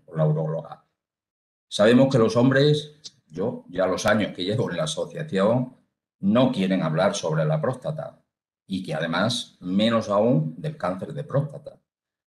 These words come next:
Yo llevo unos años en la asociación y esto es lo que voy viendo, por lo menos, eh, por, eh, por nuestra comunidad.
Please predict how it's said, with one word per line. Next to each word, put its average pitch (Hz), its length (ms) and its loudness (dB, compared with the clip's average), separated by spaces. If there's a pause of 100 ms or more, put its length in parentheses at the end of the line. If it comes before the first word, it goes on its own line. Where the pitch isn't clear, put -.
(260)
Yo - 80 -18
llevo 87 220 -2
unos 87 280 -2
años 117 260 2
en 90 80 -6
la 87 60 -2
asociación 107 760 -2
y 92 100 -4
esto 95 280 -2
es 98 320 -2 (140)
lo 95 180 0
que 80 100 0
voy 92 280 0
viendo, 101 420 -2
por 78 160 -2
lo 76 80 -4
menos, 101 440 -4 (100)
eh, 78 380 -10 (220)
por, 80 220 -2
eh, 80 220 -6 (100)
por - 180 -16
nuestra 80 380 -6
comunidad. 80 640 -4